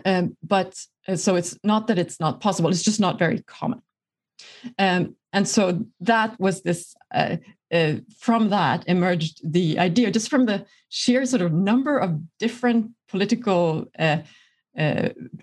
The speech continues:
orientations that these parties that all converged on the nativist agenda came from, was this idea that it doesn't so much matter what the previous agenda, political agenda was,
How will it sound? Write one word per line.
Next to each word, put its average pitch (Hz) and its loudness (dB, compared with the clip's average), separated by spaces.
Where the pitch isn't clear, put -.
orientations 190 2
that 170 -4
these 196 -2
parties 190 0
that 160 0
all 180 2
converged 180 0
on 185 0
the 165 2
nativist 160 -2
agenda 151 0
came 170 0
from, - -4
was 208 -2
this 226 2
idea 208 2
that 185 0
it 185 2
doesn't 349 0
so 285 0
much 254 0
matter 214 0
what 226 -2
the 170 0
previous 220 0
agenda, 170 0
political 170 0
agenda 160 0
was, 208 0